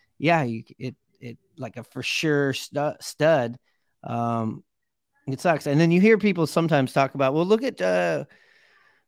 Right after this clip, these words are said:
what's his name? Uh, Trey Turner. Look at what he's doing." And look, "Oh, you, you wanna pay for all that?" You're like, "That's two months of baseball." Also,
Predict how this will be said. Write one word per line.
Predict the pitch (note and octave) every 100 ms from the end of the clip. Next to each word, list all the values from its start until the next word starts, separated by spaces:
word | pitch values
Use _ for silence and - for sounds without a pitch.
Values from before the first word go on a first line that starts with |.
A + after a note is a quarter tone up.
| -
what's | E3+ E3
his | C#3+
name? | D3 C3+ B2 A#2+
Uh, | C#3 B2 A#2+
Trey | - D#3+ D3 D3 D3 - _ _ _ _ _ _ _ _
Turner. | - C#3+ C#3 C3+ D3 - _ _ _ -
Look | D#3+
at | D#3 A#2+
what | D#3+ D3
he's | D#3+ D#3+
doing." | D3 D3 C#3+ C3+
And | B2
look, | C3+ C3+ -
"Oh, | C#3+ D3 G2+ A#2+ B1+ B1+ G3
you, | E3 F#3 F3
you | F3+
wanna | F3+ F3+
pay | D#3 D#3+
for | D#3 E3
all | D#3+
that?" | D3+
You're | E3
like, | D3+ C3+
"That's | F3+ F#3+ -
two | - G3
months | D#3 D3+ D3
of | B2
baseball." | B2+ B2 C3 B2+ B2 B2+ _ _ _ -
Also, | D3 C#3+ - E3+ D3 C#3+